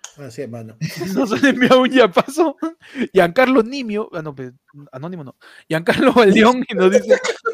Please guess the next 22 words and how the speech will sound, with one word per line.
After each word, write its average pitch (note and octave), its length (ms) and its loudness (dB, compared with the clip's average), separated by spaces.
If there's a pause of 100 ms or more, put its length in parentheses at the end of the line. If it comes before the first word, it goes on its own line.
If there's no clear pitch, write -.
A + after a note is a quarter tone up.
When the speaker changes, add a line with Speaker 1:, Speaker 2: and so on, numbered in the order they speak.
(360)
Speaker 2:
puta, E3+ 200 -10
tengo F#3+ 160 -2
que G3 80 -4
leer F#3+ 160 0
primero F#3 240 -2
el F#3+ 60 0
mensaje. C#3+ 460 -6 (480)
Dice, D#3+ 240 0
"¿qué A3+ 140 -4
otro C4+ 260 0
nombre B3+ 360 -2
pudo B3 220 0
haber A#3 180 2
tenido A#3 260 -4
el G3+ 100 -2
podcast A3+ 520 -2
antes G3+ 260 -6
de F3 100 -2
ser F#3+ 300 -2
Ayer D#3 220 -2
fue E3+ 100 -4
lunes?". B2+ 480 -10